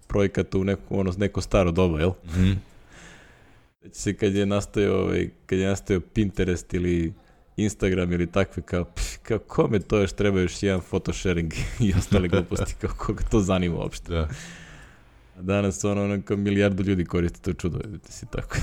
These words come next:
Speaker 1: <laughs> Ovaj, a, to očigledno postoji ta politika, "Ok, ako, ovaj, a, imam u budžetu fonda pare, onda ću da ih negde uložim, pa ćemo, ono, nešto od toga će da se vrati."
Speaker 2: Mhm.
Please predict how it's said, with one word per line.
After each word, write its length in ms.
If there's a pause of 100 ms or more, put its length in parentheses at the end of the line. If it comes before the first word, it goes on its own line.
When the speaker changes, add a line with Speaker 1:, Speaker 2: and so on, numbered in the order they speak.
(140)
Speaker 1:
<laughs> 80 (1120)
Ovaj, 680 (160)
a, 340 (560)
to 120
očigledno 460
postoji 380
ta 180
politika, 480
"Ok, 180
ako, 320
ovaj, 440 (320)
a, 180 (160)
imam 380 (400)
u 220
budžetu 720
fonda 420
pare, 460
onda 200
ću 160
da 60
ih 80
negde 240
uložim, 520
pa 200
ćemo, 340
ono, 140
nešto 280
od 40
toga 220
će 140
da 60
se 160
vrati." 300 (320)
Speaker 2:
Mhm. 320